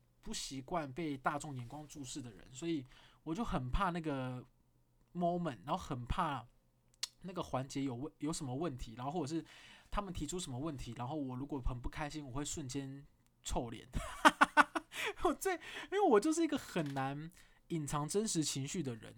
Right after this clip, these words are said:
然后我如果真的憋起来，其实也都看得，看得出来。就你只要，我跟你讲，你只要觉得我不爽啊，我就是真的不爽。<laughs> 我没有在跟你客气哦，我可-，我，我，我如果真的不爽，我就会真的看起来就是真的很讨-，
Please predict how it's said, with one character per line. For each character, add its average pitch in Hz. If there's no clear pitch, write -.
然 147
后 196
我 160
如 156
果 202
真 170
的 170
憋 147
起 -
来， 113
其 156
实 151
也 143
都 127
看 147
得， 117
看 -
得 139
出 127
来。 110
就 -
你 294
只 -
要， 190
我 151
跟 -
你 190
讲， 170
你 220
只 202
要 202
觉 165
得 151
我 123
不 -
爽 117
啊， -
我 139
就 170
是 185
真 175
的 165
不 127
爽。 -
<laughs> -
我 202
没 294
有 320
在 302
跟 269
你 180
客 202
气 180
哦， 156
我 160
可-， 226
我， 285
我， 220
我 226
如 320
果 311
真 294
的 269
不 277
爽， 147
我 147
就 220
会 254
真 208
的 170
看 220
起 170
来 131
就 151
是 175
真 170
的 165
很 123
讨-， -